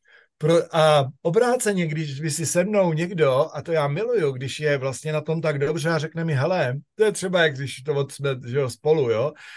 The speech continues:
Já ti dám tolikhle času a přesně a uděláme si tyhle podmínky.“ Já to miluju, mě to je jedno. Já jsem schopen pracovat s jinýma světama. Jo, jakoby s nějakou jinou hranici, s jiným nastavením. Ale musí mi to ten člověk říct.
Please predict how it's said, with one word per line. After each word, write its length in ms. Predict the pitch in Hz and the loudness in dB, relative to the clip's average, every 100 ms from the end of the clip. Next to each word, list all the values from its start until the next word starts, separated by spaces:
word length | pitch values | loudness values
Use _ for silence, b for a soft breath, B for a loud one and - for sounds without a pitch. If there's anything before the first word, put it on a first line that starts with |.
| B | B
Já 180 | 131 147 | 2 2
ti 140 | 156 180 | 2 2
dám 220 | 175 165 | 2 2
tolikhle 420 | 170 175 170 175 | 0 0 0 -2
času 560 | 170 156 - 165 208 254 | -2 -4 -2 -2 -2 -2
a 100 | 143 | -6
přesně 680 | - 135 135 170 185 220 | -4 -4 -2 0 0 0
a 100 | - | -2
uděláme 380 | 151 147 151 151 | 0 4 4 4
si 140 | 151 | -2
tyhle 220 | 151 147 139 | -4 -2 -2
podmínky.“ 640 | 131 127 139 156 180 202 | -4 -4 -2 -4 -6 -6
Já 100 | 143 | -4
to 140 | 120 | -4
miluju, 400 | 110 117 208 254 | -2 2 2 4
mě 120 | 151 135 | 2 0
to 80 | |
je 100 | 117 | 0
jedno. 500 | 110 143 233 226 117 - _ _ _ _ _ _ _ _ _ _ _ _ _ _ _ | 0 -4 -4 -4 -4 -6 _ _ _ _ _ _ _ _ _ _ _ _ _ _ _
Já 180 | 117 120 | -4 -2
jsem 180 | 165 180 | 0 -2
schopen 380 | - 247 196 156 | -4 -2 -2 0
pracovat 420 | 147 - 131 117 | -2 0 -2 -2
s 40 | |
jinýma 320 | 123 117 110 | -4 -4 -6
světama. 520 | 107 107 98 98 92 - _ _ _ _ _ _ _ - | -8 -8 -8 -8 -8 -12 _ _ _ _ _ _ _ 0
Jo, 100 | 123 | 2
jakoby 540 | 175 175 156 143 135 - - B B | 4 2 2 2 0 -4 -18 B B
s 80 | 120 | 0
nějakou 360 | 156 147 147 143 | 2 2 0 -2
jinou 240 | 139 135 | -2 -2
hranici, 420 | 123 135 131 131 | -2 -2 -4 -8
s 80 | 120 | -6
jiným 200 | 131 127 | -4 -2
nastavením. 540 | 120 - 127 117 113 | -4 -4 -2 -2 -2
Ale 120 | 127 139 | 0 0
musí 200 | 143 156 | 0 0
mi 100 | 156 | -2
to 140 | 160 | -2
ten 160 | 165 147 | -2 -2
člověk 280 | 156 165 | -2 -2
říct. 420 | 151 208 214 - | -4 -8 -8 -8